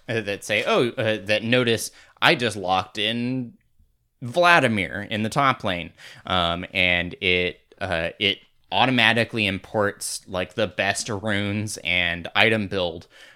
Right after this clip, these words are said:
uh, that it has on, uh, like, based on the data and the professionals that, like, they have working for their service.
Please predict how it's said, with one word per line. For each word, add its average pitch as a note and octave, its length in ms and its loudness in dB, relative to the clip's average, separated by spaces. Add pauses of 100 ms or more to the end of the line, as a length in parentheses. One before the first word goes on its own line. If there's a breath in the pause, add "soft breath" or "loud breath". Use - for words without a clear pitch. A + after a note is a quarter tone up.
(100)
uh, E2+ 400 -2 (140)
that F2+ 260 0
it G2+ 160 2
has F#2+ 500 4
on, F2+ 720 -4 (140)
uh, G2+ 220 -2
like, F#2+ 400 -6 (240)
based F#2 280 2
on F#2 220 -4
the F2+ 60 -6
data F2+ 440 -2
and F#2 140 -6
the F2 60 -8
professionals F2 720 -8
that, F2 340 -6 (120)
like, E2 280 -10
they F2+ 140 2
have F2+ 200 0
working F#2+ 340 -6
for G#2+ 120 -6
their F2+ 180 -4
service. G#2+ 480 -4